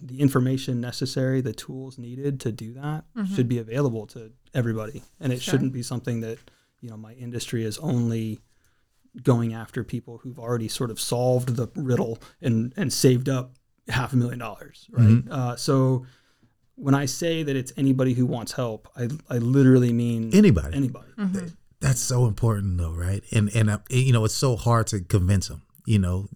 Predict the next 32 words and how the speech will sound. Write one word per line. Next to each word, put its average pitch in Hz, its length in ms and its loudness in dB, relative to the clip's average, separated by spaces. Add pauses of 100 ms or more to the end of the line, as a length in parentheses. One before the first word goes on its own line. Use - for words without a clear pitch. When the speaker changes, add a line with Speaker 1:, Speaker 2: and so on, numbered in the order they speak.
(100)
Speaker 3:
do 113 140 4
they 113 140 4
really 107 220 4
believe 92 540 0
that? 82 280 -8
Because 104 260 0
that's, 98 180 0
that, 113 280 -2
it, 123 200 -2
that 127 240 0
is 180 180 6
important 113 480 0 (380)
and 120 440 6
it's 110 200 0
key. - 320 -2 (120)
It's, - 220 0
it's, - 420 -4 (460)
um, 98 560 2 (600)
it's - 200 4
true 196 460 6
too, 160 400 6 (320)
you 120 140 8
know, 95 200 4
and 104 80 6
I 117 80 6
know 123 140 8
that 110 160 4
from 107 160 2
experience 98 760 0 (180)
that, 98 540 2
um, 95 440 0 (960)
everybody 104 1040 8